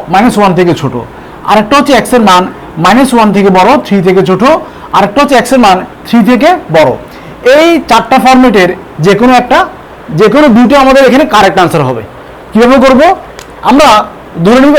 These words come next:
এক্স এর মানটা থ্রি এর চেয়ে বড়, অর্থাৎ আমরা ধরে নিব x equals to four। তার মানে x equals to four এখানে যদি বসাই, এটা হবে কত? ফোর plus two সিক্স, four plus one ফাইভ, four minus three into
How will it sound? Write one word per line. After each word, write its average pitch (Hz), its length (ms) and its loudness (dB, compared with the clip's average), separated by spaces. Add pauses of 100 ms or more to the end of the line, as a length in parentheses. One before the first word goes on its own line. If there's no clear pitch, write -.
এক্স - 140 -4
এর 277 100 2
মানটা 254 260 4
থ্রি 214 180 0
এর 254 120 2
চেয়ে 254 140 2
বড়, 254 180 4
অর্থাৎ 262 200 0 (100)
আমরা 233 200 2
ধরে 233 160 2
নিব 254 120 2 (260)
x - 20 -12 (140)
equals 240 320 0
to 311 80 2 (300)
four। 175 180 2 (460)
তার 208 120 -2
মানে 247 160 2
x - 100 -4
equals 294 260 0
to 311 120 -2
four 262 180 2
এখানে 240 200 2
যদি 247 180 2
বসাই, 190 280 2 (140)
এটা 190 140 -2
হবে 247 180 2
কত? 190 120 -2 (540)
ফোর 202 140 2 (100)
plus 208 200 0 (100)
two 202 160 2 (420)
সিক্স, 220 300 0 (420)
four 208 160 0 (100)
plus 202 180 0 (220)
one 240 100 2 (420)
ফাইভ, 180 240 2 (520)
four 226 160 2 (100)
minus 185 220 0 (100)
three 214 200 0 (300)
into 170 240 -2